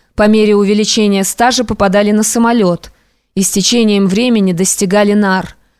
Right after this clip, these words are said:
мало-помалу передвигаясь на них от параши к окну. Движение это было столь медленным, что я два месяца спал в метро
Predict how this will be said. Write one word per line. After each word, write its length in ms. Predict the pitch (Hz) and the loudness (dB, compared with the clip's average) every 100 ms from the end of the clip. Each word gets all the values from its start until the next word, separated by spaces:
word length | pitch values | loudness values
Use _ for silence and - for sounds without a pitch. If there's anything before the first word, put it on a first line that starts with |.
| _ _ | _ _
мало-помалу 720 | 196 226 214 214 202 233 226 | 0 2 2 2 2 2 0
передвигаясь 760 | 196 208 190 202 196 202 196 202 | 0 0 0 0 2 0 0 -2
на 100 | 190 | 0
них 280 | 196 190 - | -2 -2 -6
от 160 | 196 | -4
параши 460 | 208 190 196 - 190 | 0 0 0 -2 -2
к 60 | |
окну. 480 | 214 214 220 190 160 - _ _ _ _ | -4 0 0 0 -2 -8 _ _ _ _
Движение 520 | 180 202 196 220 214 | 0 0 2 2 0
это 140 | 202 196 | 0 0
было 200 | 208 202 | 0 0
столь 320 | - 208 196 | -2 -2 0
медленным, 800 | 202 240 208 214 208 190 165 170 - _ _ | 2 0 0 0 2 0 -2 -8 -16 _ _
что 220 | - 214 | -4 0
я 180 | 233 254 | 2 2
два 180 | 220 226 | 0 0
месяца 440 | 226 233 226 220 | 0 -2 -4 -6
спал 320 | - 214 202 | -4 0 0
в 80 | 196 | 2
метро 500 | 214 220 208 175 165 | 0 0 0 0 -2